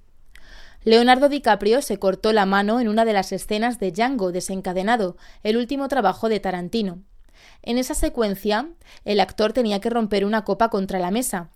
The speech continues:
con tan mala fortuna que terminó por cortarse con sus cristales de forma accidental.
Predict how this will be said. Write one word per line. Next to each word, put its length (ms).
con 200
tan 160
mala 200
fortuna 520
que 80
terminó 420
por 160
cortarse 640
con 160
sus 160
cristales 560
de 100
forma 280
accidental. 640